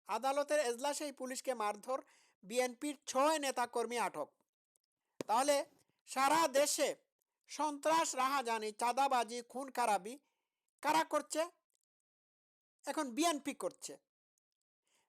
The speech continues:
জামাত, জামাত ইসলামী এবং ডক্টর ডা-, ডাকাইত, সরি, ডাক-, ডক্টর বলবো না, ডাকাইত ইবলিস খবিস উর্ফে ডক্টর ইনুস চাচ্ছে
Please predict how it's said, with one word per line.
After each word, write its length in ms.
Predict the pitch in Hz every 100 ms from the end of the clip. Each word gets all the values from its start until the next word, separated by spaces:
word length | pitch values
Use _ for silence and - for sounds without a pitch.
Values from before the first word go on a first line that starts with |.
| _ 175
জামাত, 520 | 220 277 320 330 330 _ _ _ _ _ _ _ _ _ _ _ _ _ _
জামাত 320 | 202 277 330
ইসলামী 580 | 294 269 277 240 226 247 302
এবং 560 | 208 196 214 262 311 339 _
ডক্টর 640 | 196 240 _ 269 262 269 320 _ _ _ _ _ _ _ _ _ _ _ _
ডা-, 220 | 175 220 226
ডাকাইত, 440 | 233 240 285 202 _ -
সরি, 220 | 208 185
ডাক-, 300 | 220 214 202
ডক্টর 340 | 226 226 247
বলবো 240 | 208 180 175
না, 140 | 185
ডাকাইত 560 | 214 226 262 294 285 254
ইবলিস 380 | 285 285 294
খবিস 380 | - 240 240 254 -
উর্ফে 500 | 262 254 240 220 269 _ _ _ _ _ _ _ 175
ডক্টর 400 | 240 254 277 262 -
ইনুস 580 | 254 262 302 330 311 - -
চাচ্ছে 680 | 277 262 _ - 269 226